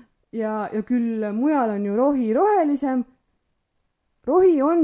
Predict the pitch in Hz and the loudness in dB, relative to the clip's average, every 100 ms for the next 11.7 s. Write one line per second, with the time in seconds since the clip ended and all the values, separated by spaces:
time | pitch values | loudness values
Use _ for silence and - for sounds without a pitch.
0 | - 349 370 302 240 311 294 226 202 220 | 2 2 4 2 2 0 0 -2 -4 -8
1 | - 285 277 277 262 226 254 185 185 - | -6 -6 -4 -4 -4 -4 -4 -4 -10 -20
2 | - _ 156 _ _ _ _ _ _ _ | -20 _ -20 _ _ _ _ _ _ _
3 | - 202 330 359 294 262 294 269 226 220 | -20 -8 -4 -2 -2 -2 -2 -2 -4 -6
4 | 202 180 160 - - _ _ _ _ _ | -6 -10 -14 -20 -20 _ _ _ _ _
5 | _ 294 359 - 277 311 247 269 466 403 | _ -2 -2 0 0 2 2 4 4 4
6 | 302 - _ - 233 269 254 262 254 202 | 0 -6 _ -8 -6 -6 -6 -6 -6 -6
7 | 247 247 202 196 170 156 147 - - _ | -2 0 0 -4 -8 -12 -20 -20 -20 _
8 | _ _ _ _ _ _ _ _ _ _ | _ _ _ _ _ _ _ _ _ _
9 | - 196 247 277 226 214 202 190 185 180 | -16 -2 2 2 0 -2 -6 -8 -8 -8
10 | 180 180 170 _ _ _ _ _ _ _ | -8 -10 -14 _ _ _ _ _ _ _
11 | _ _ - 294 294 269 208 | _ _ -6 -4 -2 -2 -4